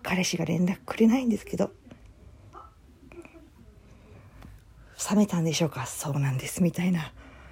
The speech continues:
もうそんな感じですよね。でもね、うん、確かに男性はね、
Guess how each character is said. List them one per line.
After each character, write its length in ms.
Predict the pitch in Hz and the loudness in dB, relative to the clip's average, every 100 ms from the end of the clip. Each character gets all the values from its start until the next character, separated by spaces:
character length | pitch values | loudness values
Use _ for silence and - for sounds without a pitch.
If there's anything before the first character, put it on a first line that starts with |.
| - - - | -20 -20 -8
も 100 | 175 | -4
う 40 | 185 | -4
そ 180 | - 170 | 0 2
ん 80 | |
な 80 | 170 | 2
感 240 | 156 160 143 | 2 -2 -2
じ 80 | |
で 60 | 165 | -2
す 140 | - | -2
よ 60 | 147 | -2
ね。 260 | 139 139 - - - _ - - - - - - - - - - - - - - - - - - - - - - - 480 262 - - 285 339 349 359 | -2 -4 -12 -20 -20 _ -20 -20 -20 -20 -20 -20 -20 -20 -20 -20 -20 -20 -20 -20 -20 -20 -20 -20 -20 -20 -20 -20 -20 -20 -20 -20 -20 -20 -20 -20 -10
で 120 | 190 | -2
も 140 | 180 165 | 0 0
ね、 180 | 156 143 - - - - - | -2 -6 -16 -20 -20 -20 -12
う 80 | - | -8
ん、 40 | 160 | -8
確 460 | 139 - 185 - | -10 -8 -6 -2
か 80 | 175 | 0
に 100 | 165 | 0
男 200 | 160 151 | 0 -2
性 180 | - 160 | -2 -4
は 80 | 139 | -2
ね、 180 | 139 | -4